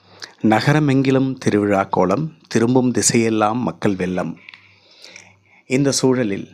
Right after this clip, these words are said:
ஸ்ரீரங்கம் ராஜகோபுரம் அன்னதான கமிட்டி சார்பாக இன்று அதிகாலை முதலே பக்த கோடிகளுக்கு மாபெரும் அன்னதானம் வழங்கப்பட்டது. அதிகாலையில் தொடங்கிய அன்னதானத்தில்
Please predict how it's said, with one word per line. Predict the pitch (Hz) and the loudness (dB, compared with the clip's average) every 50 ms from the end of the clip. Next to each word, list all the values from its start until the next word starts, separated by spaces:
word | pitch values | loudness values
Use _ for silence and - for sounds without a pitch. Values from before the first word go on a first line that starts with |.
| - _ _ _ _ _ _ _ _ _ - | -20 _ _ _ _ _ _ _ _ _ -4
ஸ்ரீரங்கம் | - - - - 147 156 165 160 143 123 117 104 101 - - - - - _ _ - | -4 -2 0 2 2 2 2 0 0 -2 -4 -4 -4 -6 -8 -12 -20 -20 _ _ -4
ராஜகோபுரம் | - 107 110 120 123 127 131 127 135 127 120 127 127 131 139 165 - - _ _ _ _ _ _ _ _ _ - - - - - - - - | 0 2 2 2 2 0 2 2 2 2 4 2 2 2 0 -2 -12 -18 _ _ _ _ _ _ _ _ _ -20 -20 -20 -20 -20 -20 -14 -4
அன்னதான | - 123 127 135 151 147 151 139 135 127 - | -2 0 2 2 2 4 4 2 2 2 0
கமிட்டி | - 117 110 117 113 - 117 101 | -2 -2 0 0 0 2 2 2
சார்பாக | - - - 98 95 92 87 92 87 - - - 190 214 220 - _ - - - - - - | 2 2 2 0 0 0 0 0 0 0 -2 -2 -4 -4 -4 -8 _ -20 -20 -20 -20 -10 0
இன்று | - 127 135 135 127 120 110 98 98 - - - - | 2 4 4 4 2 2 0 -2 -2 -6 -10 -10 -2
அதிகாலை | - 101 98 120 127 - 127 127 131 143 151 139 | -2 0 2 2 2 2 2 2 2 4 2 2
முதலே | 127 110 107 107 104 101 98 92 95 - - _ - - - - _ _ _ _ - | 2 2 2 2 2 2 2 0 -2 -6 -10 _ -20 -20 -20 -20 _ _ _ _ -6
பக்த | 113 110 - - 156 147 | -6 -6 -4 -2 -2 -2
கோடிகளுக்கு | 147 139 127 113 104 104 98 92 - - - 101 95 95 - - - _ _ - _ _ - | 0 0 0 0 0 0 -2 -2 -6 -6 -4 -4 -4 -4 -6 -8 -14 _ _ -20 _ _ -2
மாபெரும் | 104 104 113 131 139 143 147 143 131 127 - | 2 2 2 2 2 2 2 2 0 -2 -2
அன்னதானம் | - 104 107 117 127 127 120 113 113 113 110 113 - - - | -2 0 2 2 2 2 2 0 0 0 -2 -4 -6 -6 -4
வழங்கப்பட்டது. | 98 87 90 - 101 92 - - - - - - 92 90 98 - - - - - - - - - - - - - | -4 -4 -4 -4 -6 -6 -4 -4 -6 -6 -6 -6 -6 -8 -10 -10 -18 -20 -20 -20 -20 -20 -16 -14 -14 -14 -12 -6
அதிகாலையில் | - 113 110 135 131 120 127 127 135 156 170 160 156 147 - | -4 -2 0 0 2 2 2 2 2 4 4 4 2 2 2
தொடங்கிய | 131 117 117 110 110 107 95 92 - - | 2 2 2 0 0 0 0 -2 -4 -6
அன்னதானத்தில் | - - 95 92 92 95 95 92 95 92 - - 156 170 175 | -6 -4 -2 -2 2 2 2 2 0 -2 -2 -2 -2 -2 -2